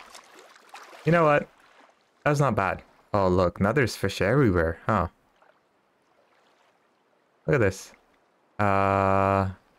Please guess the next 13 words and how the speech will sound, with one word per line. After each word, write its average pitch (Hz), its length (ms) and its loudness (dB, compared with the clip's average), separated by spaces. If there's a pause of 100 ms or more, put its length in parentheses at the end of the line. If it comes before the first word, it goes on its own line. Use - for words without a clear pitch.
(1120)
grayling. 135 1000 2
Maybe 113 280 0
that's 104 280 -2
a 98 60 -2
trout. 127 800 -2
There's, 101 260 -2
like, 101 160 -2
a 104 60 -4
salmon. 127 560 -2
Everyone's 113 520 0 (800)
swimming 113 280 2
close 101 400 -4 (120)
by. 127 400 0